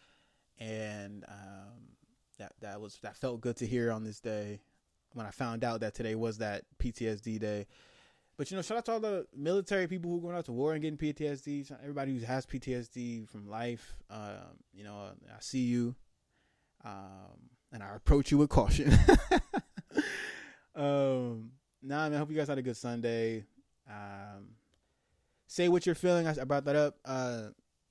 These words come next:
I guess, uh, say what I feel segment just to end it off. I feel better than I did Sunday. Uh, I feel better th-, better today. Uh, and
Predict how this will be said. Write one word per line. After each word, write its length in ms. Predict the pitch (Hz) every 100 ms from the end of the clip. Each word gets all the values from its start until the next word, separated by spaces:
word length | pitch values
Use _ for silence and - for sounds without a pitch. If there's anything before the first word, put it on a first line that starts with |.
| _ _ _ _ -
I 80 | 139
guess, 300 | 151 180 180
uh, 100 | 147 - 104 87 135
say 160 | 156 156
what 80 |
I 100 | 151
feel 580 | 143 - 143 147 147 143 139
segment 580 | - 135 135 139 135
just 160 | 135 -
to 60 | 123
end 160 | 127
it 60 | 127
off. 440 | 123 127 123 - _ - _ _ _ _ _ _ -
I 120 | 127
feel 180 | 120 151
better 240 | 131 143 147
than 120 | 143
I 80 | 143
did 120 | 139
Sunday. 640 | - 120 113 117 113 113 - - _ _ _ _ _ _ _ _ _ - 127
Uh, 40 |
I 400 | 110 107 110 110 -
feel 340 | 127 120 117 - - _ _ _ -
better 240 | 139 139
th-, 180 | 139 139 131
better 320 | 143 151 160
today. 720 | 151 139 139 139 135 131 127 - - - - - -
Uh, 500 | 113 117 123 120 117 113 -
and 680 | 117 127 127 131 127 123